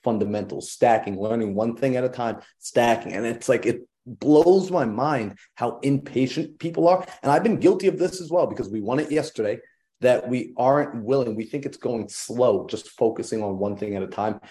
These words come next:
because I wanna do this and I wanna do this and I wanna do this. But, like, when I look and I'm listening to what Ferrari's saying, like, Ferrari, did that all happen overnight? Like, did all that,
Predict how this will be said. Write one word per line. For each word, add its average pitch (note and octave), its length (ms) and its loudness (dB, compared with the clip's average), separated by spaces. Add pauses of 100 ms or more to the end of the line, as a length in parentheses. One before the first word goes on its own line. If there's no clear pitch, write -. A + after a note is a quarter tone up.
(100)
because A2 200 -2
I A2+ 40 8
wanna A2+ 180 4
do G#2 180 -2
this A2 240 -2
and G#2 100 -4
I G2 40 -2
wanna G2 160 -2
do G#2+ 140 -2
this G#2+ 220 -2
and G#2+ 80 -4
I G2 40 -4
wanna G2+ 160 -8
do G2+ 120 -6
this. G#2+ 200 -2
But, - 120 -4
like, G2 140 -4
when G#2+ 100 -6
I A2 80 2
look A2 460 0 (160)
and A#2 100 -4
I'm G#2 120 -2
listening A#2+ 340 0
to A#2+ 80 -4
what G#2+ 100 -2
Ferrari's A2 420 0
saying, A#2 280 -2
like, A2 160 -4 (180)
Ferrari, E3 220 8
did A2 140 -2
that E3+ 160 6
all G3+ 180 6
happen F3 260 2
overnight? F3 480 -4 (160)
Like, B2+ 320 -2
did C3+ 120 2
all D#3 160 6
that, D3+ 100 2